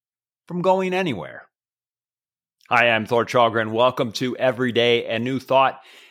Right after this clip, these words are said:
Today, it's Travel Tuesday, and I want to talk about planning future travel and pose an important question. If you have a place that you wanted to go,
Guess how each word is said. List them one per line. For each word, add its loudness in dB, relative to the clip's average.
Today, 2
it's 2
Travel 2
Tuesday, 0
and -2
I -2
want -2
to 0
talk -2
about 2
planning 0
future -2
travel 0
and -4
pose 0
an -2
important -2
question. -2
If -10
you -2
have -2
a -2
place 2
that -6
you -2
wanted 0
to 2
go, 2